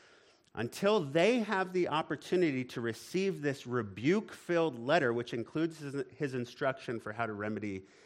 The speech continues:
these problems, okay? He stays back.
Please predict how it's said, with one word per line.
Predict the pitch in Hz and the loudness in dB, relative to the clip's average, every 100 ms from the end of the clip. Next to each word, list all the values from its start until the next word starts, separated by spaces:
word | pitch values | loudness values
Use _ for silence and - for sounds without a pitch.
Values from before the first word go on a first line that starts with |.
| - _ _ | -20 _ _
these | 95 92 | -8 -8
problems, | - 101 85 71 - - | -6 -6 -6 -6 -14 -20
okay? | - 113 156 - - _ _ _ _ _ - | -6 -2 -2 -6 -18 _ _ _ _ _ -8
He | 101 | -8
stays | - - 139 160 214 170 | -6 -2 4 6 6 6
back. | 175 117 78 - | 8 8 4 -6